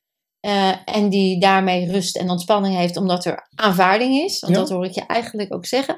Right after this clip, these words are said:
Speaker 1: Eh, stel nou, toch even advocaat van de duivel, eh, dat je dus alleen maar hoeft te zijn. Dus je hebt
Speaker 2: Mhm.
Speaker 1: geen bezit.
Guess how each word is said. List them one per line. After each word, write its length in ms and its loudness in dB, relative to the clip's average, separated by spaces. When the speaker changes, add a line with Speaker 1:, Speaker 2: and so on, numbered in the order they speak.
Speaker 1:
Eh, 420 6
stel 440 4
nou, 460 4
toch 300 2
even 300 2
advocaat 520 0
van 160 -4
de 80 -2
duivel, 600 2
eh, 500 4
dat 200 2
je 120 -6
dus 200 -4
alleen 320 2
maar 160 0
hoeft 180 -4
te 80 -6
zijn. 380 0
Dus 120 -8
je 60 -6
hebt 120 -4
Speaker 2:
Mhm. 100 0
Speaker 1:
geen 160 2
bezit. 580 -2